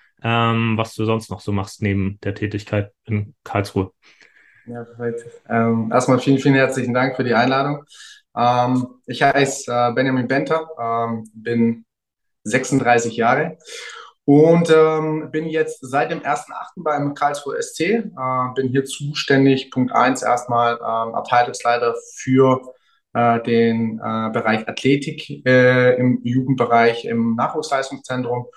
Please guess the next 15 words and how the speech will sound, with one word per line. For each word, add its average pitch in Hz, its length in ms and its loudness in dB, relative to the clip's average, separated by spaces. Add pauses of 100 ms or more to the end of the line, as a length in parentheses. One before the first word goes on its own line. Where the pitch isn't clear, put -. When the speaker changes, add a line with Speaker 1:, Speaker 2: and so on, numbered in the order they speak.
(300)
Speaker 2:
und, 110 400 4
äh, 110 220 4
betreue 110 400 0
zusätzlich 117 880 0
die 110 560 2
U 117 120 -2
neunzehn. 170 640 0 (380)
Das 123 200 -12
heißt, 120 400 0
ähm, 113 720 -2
die 123 80 -6
Stellen 123 400 2
sind 120 180 -2
immer 117 280 -2
gekoppelt, 156 640 0